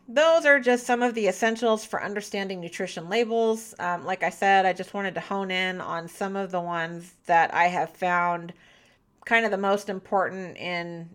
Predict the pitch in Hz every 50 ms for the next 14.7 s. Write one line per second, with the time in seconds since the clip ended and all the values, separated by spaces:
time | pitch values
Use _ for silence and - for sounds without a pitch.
0 | _ - 202 180 175 175 175 196 214 - - _ _ 208 202 190 123 185 214 220
1 | 220 220 - 226 202 190 196 - 196 190 185 175 165 160 160 160 165 170 _ _
2 | _ _ _ _ _ 139 139 - - _ - 180 175 165 160 165 165 - - 208
3 | 196 190 185 180 175 175 175 - 202 170 170 - - 190 180 170 156 160 - -
4 | 220 226 233 240 - _ _ - - - - _ - - _ _ _ _ _ -
5 | 208 202 202 202 202 233 262 285 285 285 269 277 254 262 285 277 269 262 254 277
6 | 262 254 - 254 254 240 262 226 226 220 220 214 190 - 113 175 190 - - 196
7 | 190 - 196 190 190 - - - - 196 190 - - - - - 226 226 220 220
8 | 220 214 220 214 - - 220 208 202 196 190 190 190 190 190 - - - - -
9 | - - _ _ _ - 196 208 202 190 - 196 208 214 226 254 247 - 254 254
10 | 254 247 240 - 247 233 - 214 202 202 190 190 185 180 160 180 190 - - 226
11 | 233 240 247 226 226 220 220 220 214 202 202 202 214 214 - 220 208 202 214 208
12 | 208 208 - - - - - _ - 202 185 190 185 180 180 170 190 220 233 226
13 | - - 214 196 196 196 190 196 196 226 208 175 - - - - - - 185 185
14 | 180 180 175 180 175 170 170 - 180 175 175 175 170